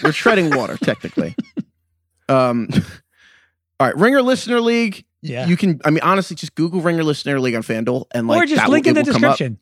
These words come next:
Speaker 2: Listen,
Speaker 1: Link
Speaker 2: link
Speaker 1: in the
Speaker 2: in the
Speaker 1: description.
Speaker 2: description.
Speaker 1: You can click it right there. Use our promo code Ringer Fantasy.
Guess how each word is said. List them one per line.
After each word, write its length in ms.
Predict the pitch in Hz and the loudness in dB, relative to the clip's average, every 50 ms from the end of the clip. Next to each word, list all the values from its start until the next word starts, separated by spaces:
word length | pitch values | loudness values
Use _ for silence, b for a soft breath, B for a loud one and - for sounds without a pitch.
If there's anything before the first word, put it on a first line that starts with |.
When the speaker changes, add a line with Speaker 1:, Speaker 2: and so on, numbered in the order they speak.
| _ _ - | _ _ -6
Speaker 2:
Listen, 160 | 208 - 127 | -4 0 2
Speaker 1:
Link 140 | 147 170 202 | 2 2 4
Speaker 2:
link 60 | - | 4
Speaker 1:
in 60 | 185 | 4
the 60 | 190 190 | 4 2
Speaker 2:
in 40 | - | 0
the 40 | - | 2
Speaker 1:
description. 260 | 110 220 - - 202 | 2 2 2 2 0
Speaker 2:
description. 220 | - - - 110 104 | -4 -4 -6 -6 -6
Speaker 1:
You 100 | 127 127 | -4 -4
can 120 | - 123 113 | -4 -4 -6
click 240 | - - 165 160 - | -4 -2 -2 0 0
it 60 | 165 | 0
right 200 | 170 170 175 165 - | 0 0 0 0 0
there. 180 | 220 185 143 | 0 2 2
Use 200 | 131 127 131 120 | 0 0 -2 -2
our 80 | 156 156 | -2 -4
promo 300 | - - 214 233 240 214 | -2 0 0 0 0 0
code 240 | 220 170 123 95 107 | 0 -2 -2 -2 -4
Ringer 200 | 120 123 135 147 | -4 -4 -4 -2
Fantasy. 560 | - 202 214 220 185 156 - 131 117 110 | 0 0 0 0 0 -2 -4 -6 -8 -8